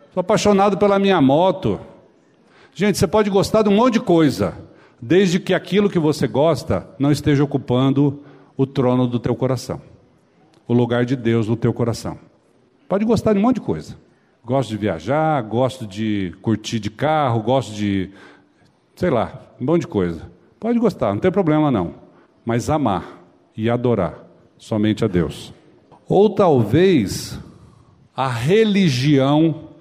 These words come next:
religião está te prendendo. O que que é religião? A religião é aquilo que você faz. Não porque, ó, vocês lembram lá da história do, do,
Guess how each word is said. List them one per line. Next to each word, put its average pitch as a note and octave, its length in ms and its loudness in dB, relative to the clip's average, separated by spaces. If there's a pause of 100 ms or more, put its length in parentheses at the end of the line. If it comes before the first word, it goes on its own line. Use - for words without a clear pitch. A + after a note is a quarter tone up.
(640)
religião C#3 880 4
está C3+ 240 0
te - 120 0
prendendo. A2 500 0
O - 20 -14
que G#3+ 140 -2
que G#3+ 100 -2
é F#3+ 60 4
religião? A2 720 2
A G#2 80 -2
religião D#3 440 0
é F#3 60 2
aquilo F3+ 260 0
que F3+ 140 -2
você F#3+ 540 0
faz. G#2+ 600 -4 (580)
Não D#3 260 2
porque, C3 360 -2
ó, B2 380 2 (320)
vocês A2 260 -6
lembram C#3+ 260 0
lá B2+ 60 0
da A#2+ 120 0
história B2 420 0
do, G#2+ 360 -2 (380)
do, G#2+ 600 -4